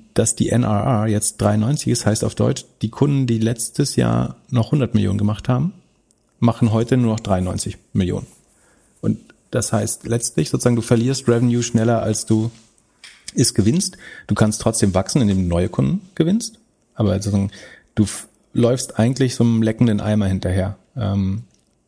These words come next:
also, oder einem Eimer mit Löchern, um das unmissverständlicher zu sagen. Ähm, weil, sagen, die Kunden jedes Jahr ein bisschen weniger ausgeben, sollte das weiter unter hundert bleiben. Und man will eigentlich immer eine N R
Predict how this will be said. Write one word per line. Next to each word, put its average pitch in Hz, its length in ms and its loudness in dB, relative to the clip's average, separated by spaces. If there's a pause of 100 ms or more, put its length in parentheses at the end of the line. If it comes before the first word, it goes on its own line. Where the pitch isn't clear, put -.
also, 107 260 -2
oder 92 300 -2
einem 92 180 -4 (100)
Eimer 98 200 0
mit 92 160 -4
Löchern, 95 280 -2
um 95 120 -2
das - 180 -6 (120)
unmissverständlicher 95 760 -2
zu - 100 -6
sagen. 104 240 -2 (460)
Ähm, 101 480 0 (1080)
weil, 104 280 0
sagen, 104 400 0
die 104 120 -6
Kunden 127 400 0
jedes 117 280 2
Jahr 110 100 2
ein 107 60 2
bisschen 104 240 0
weniger 95 320 -2
ausgeben, 92 320 -2
sollte 107 280 0
das 107 140 -2
weiter 101 260 0
unter 101 220 0
hundert 101 220 0
bleiben. 87 280 -4
Und 107 160 -2
man 101 220 2
will 135 140 0
eigentlich 117 400 -2
immer 139 160 2
eine 127 200 0
N 117 140 2
R 107 420 0